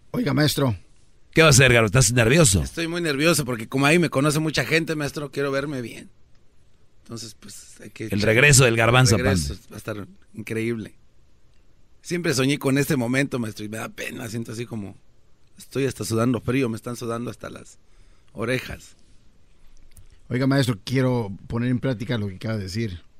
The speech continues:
Speaker 2: ¿En plática?
Speaker 1: Sin miedo.
Speaker 3: <laughs> En plática.
Speaker 2: En práctica.
Speaker 1: ¿Me puede poner, eh, mis redes sociales en su Twitter?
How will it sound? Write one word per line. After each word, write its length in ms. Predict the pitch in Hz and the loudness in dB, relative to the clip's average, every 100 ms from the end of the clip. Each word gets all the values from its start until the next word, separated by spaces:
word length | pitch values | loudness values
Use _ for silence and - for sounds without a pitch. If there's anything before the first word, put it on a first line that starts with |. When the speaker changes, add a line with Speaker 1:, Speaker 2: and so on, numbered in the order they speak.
| - | -6
Speaker 2:
¿En 140 | 110 | 2
plática? 480 | 135 147 196 196 185 | 4 4 4 2 0
Speaker 1:
Sin 440 | 139 - 160 127 | 2 2 4 4
miedo. 420 | 117 147 156 123 85 - | 4 6 6 4 -2 -4
Speaker 3:
<laughs> 120 | - | 0
En 240 | - 214 | 0 0
plática. 460 | - 165 156 170 - | -4 -10 -6 -6 -4
Speaker 2:
En 140 | 107 90 | -2 4
práctica. 560 | 143 143 98 95 69 65 127 | 6 6 4 0 -4 -8 -2
Speaker 1:
¿Me 140 | 175 | 0
puede 260 | 202 208 196 | 4 4 4
poner, 400 | 180 175 185 160 | 2 2 0 0
eh, 220 | 147 143 | 0 0
mis 240 | 131 135 | 0 0
redes 200 | 135 147 | 0 -2
sociales 340 | 117 135 143 113 | -2 -2 -2 -2
en 100 | 101 | -4
su 220 | 104 95 | -6 -8
Twitter? 500 | 127 135 131 110 | -6 -6 -4 -8